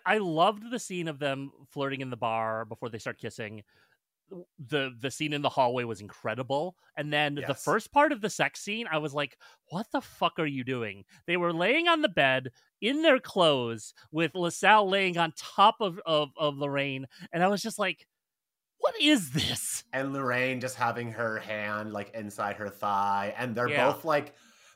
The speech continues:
Speaker 2: they're not thrusting together. It's
Speaker 1: No,
Speaker 2: just,
Speaker 1: they're
Speaker 2: like,
Speaker 1: kinda
Speaker 2: they're arching
Speaker 1: gyrating.
Speaker 2: their backs. Yeah, they're sort
Speaker 1: Yeah.
Speaker 2: of just,
Speaker 1: Oh.
Speaker 2: like,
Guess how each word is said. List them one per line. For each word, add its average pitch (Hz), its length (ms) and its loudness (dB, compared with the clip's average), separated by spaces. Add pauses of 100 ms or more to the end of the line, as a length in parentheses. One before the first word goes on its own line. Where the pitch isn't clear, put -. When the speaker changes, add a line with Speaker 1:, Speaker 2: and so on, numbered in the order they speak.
Speaker 2:
they're 175 140 2
not 208 340 4 (100)
thrusting 160 540 -2
together. 107 560 -4
It's 139 220 -6
Speaker 1:
No, 160 80 0
Speaker 2:
just, 185 80 2
Speaker 1:
they're 180 80 2
Speaker 2:
like, - 60 2
Speaker 1:
kinda 214 200 4
Speaker 2:
they're 175 160 6
arching 175 180 8
Speaker 1:
gyrating. 123 280 2
Speaker 2:
their 147 140 4
backs. 120 600 -2
Yeah, 147 220 2
they're 135 120 -4
sort 147 80 -2 (100)
Speaker 1:
Yeah. 131 40 6
Speaker 2:
of 190 60 2
just, 185 240 -4
Speaker 1:
Oh. - 20 -6
Speaker 2:
like, 156 240 2